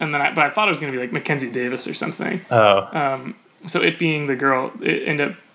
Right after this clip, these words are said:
Speaker 1: being Bubble Girl, which is different. But I,
Speaker 2: Bubble Girl.
Speaker 1: but, like, the fact that he, 'cause there's this big scene where he goes to that landfill orphanage and he finds the
Speaker 2: A long scene.
Speaker 1: A long scene, yeah.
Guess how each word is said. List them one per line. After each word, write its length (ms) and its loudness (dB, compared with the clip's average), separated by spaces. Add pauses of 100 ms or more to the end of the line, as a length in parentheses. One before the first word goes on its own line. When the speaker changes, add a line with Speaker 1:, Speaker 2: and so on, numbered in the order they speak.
(100)
Speaker 1:
being 220 -6
Bubble 280 4
Girl, 280 -2
which 140 -2
is 260 -4 (480)
different. 360 0
But 100 0
I, 160 2
Speaker 2:
Bubble 340 -4
Girl. 340 -12 (240)
Speaker 1:
but, 140 2
like, 160 4
the 80 2
fact 300 0
that 180 0
he, 460 0 (240)
'cause 180 2
there's 180 4
this 160 4
big 240 0
scene 300 4
where 80 -6
he 100 -2
goes 380 2
to 80 -6
that 240 -2
landfill 540 0
orphanage 540 -2
and 80 -6
he 60 -6
finds 540 2
the 320 -6 (320)
Speaker 2:
A 80 8
long 460 6
scene. 340 -6 (300)
Speaker 1:
A 40 -2
long 280 6
scene, 380 -8 (100)
yeah. 300 -2